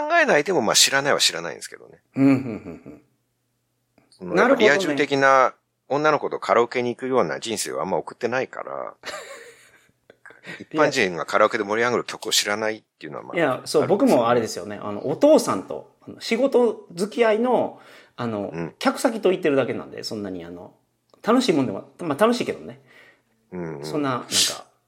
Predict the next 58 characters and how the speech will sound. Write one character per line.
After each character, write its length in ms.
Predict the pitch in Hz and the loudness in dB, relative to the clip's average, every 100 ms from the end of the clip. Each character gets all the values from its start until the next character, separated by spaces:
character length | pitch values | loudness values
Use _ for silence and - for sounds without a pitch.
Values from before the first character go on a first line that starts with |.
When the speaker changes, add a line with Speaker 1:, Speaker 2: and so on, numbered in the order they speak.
| _ | _
Speaker 2:
華 260 | - 185 220 | 0 6 6
や 60 | |
か 60 | 156 | 4
な 80 | 131 | 0
も 80 | 135 | 0
ん 40 | |
で 60 | 113 | 0
は 60 | |
な 80 | 107 | -4
い 40 | |
で 60 | 90 | -8
す 60 | - | -12
け 80 | |
ど。 120 | 71 - _ _ _ 82 | -18 -20 _ _ _ -20
Speaker 1:
う 40 | |
ん。 160 | 78 67 _ _ _ _ 180 | -18 -20 _ _ _ _ -6
あ、 80 | |
な 100 | 196 | -4
ん 20 | 247 | -2
か、 100 | 120 | -2
す-、 200 | - _ - _ | -2 _ -20 _
今 180 | 208 226 | 0 2
の 100 | 147 | 2
ト 140 | 240 | 0
キ 100 | - | 2
オ 100 | 165 | 4
の 160 | 95 80 | 4 0
そ 160 | - 90 | -2 -2
の 120 | 90 | -4
曲 320 | 95 - 85 | -6 -10 -6
は、 340 | 69 67 64 - _ _ | -4 -4 -8 -12 _ _
確 180 | - - | -6 -4
か 80 | 73 | -4
に、 240 | 67 67 _ _ _ _ - | -6 -16 _ _ _ _ -4
お 100 | 139 | -2
じ 80 | 156 | 2
さ 240 | 165 156 | 2 2
ん 400 | 151 151 147 143 _ _ _ _ _ | 0 -4 -6 -8 _ _ _ _ _
た 100 | - | -4
ち 100 | - 127 | 0 2
が 80 | |
盛 180 | 95 92 | 4 4
り 40 | 95 | 4
上 80 | |
が 60 | 95 | 2
り 60 | 90 | 0
そ 120 | 101 | -4
う 40 | |
な 80 | - | -6
感 180 | - 73 | -10 -6
じ 60 | 90 | -4
は 60 | |
し 120 | - | -6
ま 160 | 64 64 | -10 -16
す 140 | - - | -18 -16
ね。 120 | 73 | -4
Speaker 2:
は 240 | 160 139 | 0 0
い。 120 | 117 | -2